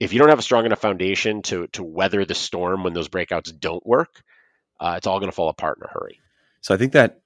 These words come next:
Speaker 2: that kicks an interesting conversation regarding pitching about format, because I w-, I would agree with that, especially when it comes to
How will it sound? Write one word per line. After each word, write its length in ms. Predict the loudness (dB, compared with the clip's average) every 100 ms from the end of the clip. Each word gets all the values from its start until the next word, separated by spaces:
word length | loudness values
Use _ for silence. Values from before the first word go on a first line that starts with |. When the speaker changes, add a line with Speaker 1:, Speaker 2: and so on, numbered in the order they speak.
| _
Speaker 2:
that 160 | 2 4
kicks 200 | 0 2
an 140 | 2
interesting 460 | 2 -2 0 2 4
conversation 600 | 4 4 4 2 2 0
regarding 360 | 2 2 2
pitching 320 | -2 -4 -4 -2
about 240 | -2 -2
format, 580 | -6 -4 -4 -4 -8 -10 -18 _ _
because 680 | -4 2 4 4 2 0 -2 _ _ _
I 120 | 8
w-, 180 | 8 8 6
I 140 | 6
would 120 | 6
agree 360 | 4 2 4 6
with 140 | 6
that, 260 | 4 0 0 -4
especially 340 | 0 2 2
when 140 | 0
it 80 | 0
comes 320 | 2 0 0 -4
to 220 | -4